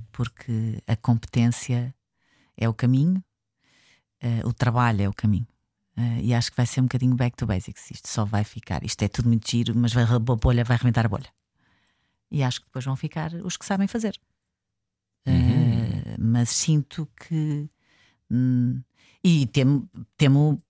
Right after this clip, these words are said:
Speaker 1: parecer a velha do Restelo, mas há, houve, há aqui, houve aqui um, uma fase, e ainda está um bocadinho, mas se calhar tens razão, é capaz de estar a melhorar,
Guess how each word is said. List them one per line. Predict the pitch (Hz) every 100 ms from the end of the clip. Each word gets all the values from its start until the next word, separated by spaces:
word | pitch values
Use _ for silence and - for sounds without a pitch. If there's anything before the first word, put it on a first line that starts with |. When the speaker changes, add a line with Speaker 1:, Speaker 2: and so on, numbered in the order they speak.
| -
Speaker 1:
parecer | 143 - 147
a |
velha | 147 147
do | 147
Restelo, | - - 123 117
mas | 123 123 -
há, | 120 131 -
houve, | 131 -
há | 113
aqui, | - - 127
houve | 123 123
aqui | 131 - 135 131 135 _ _ - - - _ _ -
um, | 123 - 131 139
uma | 135 135
fase, | - 156 160 170 - -
e | -
ainda | 208 262
está | 277 -
um | 254
bocadinho, | - 139 110 - _ -
mas | 170
se | 160 185
calhar | - 214 208
tens | 214
razão, | 202 202 226 208
é |
capaz | - - 185
de |
estar | - 175
a |
melhorar, | 170 160 160